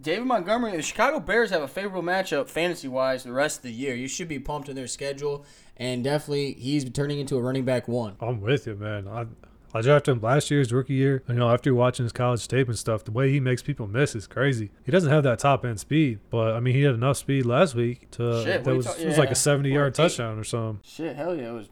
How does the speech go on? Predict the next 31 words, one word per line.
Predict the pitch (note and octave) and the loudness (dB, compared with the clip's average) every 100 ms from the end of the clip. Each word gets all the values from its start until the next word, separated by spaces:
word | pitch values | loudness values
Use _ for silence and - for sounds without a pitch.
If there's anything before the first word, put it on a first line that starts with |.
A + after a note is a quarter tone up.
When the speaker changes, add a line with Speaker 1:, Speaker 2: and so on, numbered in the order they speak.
| - | -12
Speaker 1:
it | D#3 | -8
was | D3+ | -8
up | B2+ E3 | -8 -10
there. | - G#2 G#2 | -10 -14 -10
Speaker 2:
So, | - G#2+ G#2 | -4 0 0
and | G#2+ A#2+ | 0 -2
I | C3+ | -4
think | - E3+ | -4 -4
he, | - E3+ - | -2 -4 -4
he's | D3+ C#3+ C3 | -2 2 4
up | E3 | 2
there | D3+ C#3+ | 2 0
in | C#3 B2+ - - | -2 -6 -16 -12
league | C3+ C3 C#3 | -4 -2 0
leading | B2 D3+ D3 | 0 0 -2
in, | B2 A#2 | -4 -4
uh, | A2+ A2 G2+ - - - | -4 -6 -8 -14 -20 -20
I | - - F3+ | -20 -14 -6
don't | |
know | C#3+ | -4
if | |
it's | G#2+ | -6
broken | - - C#3 D3+ C3+ | -6 -2 0 0 0
tackles | D3 C#3+ - C#3 A2 | 2 2 2 -2 -2
or | |
f-, | - - D3+ | -6 -12 -20
forced, | - - B2 B2+ - - A#2+ - - | -14 -4 0 0 -2 -8 -10 -12 -10
like, | G#2+ | -8
missed | G#2+ B2+ B2+ | -2 -2 0
tackles. | C#3 C3 B2+ B2+ A2 | 0 0 2 0 2
One, | E3 | 0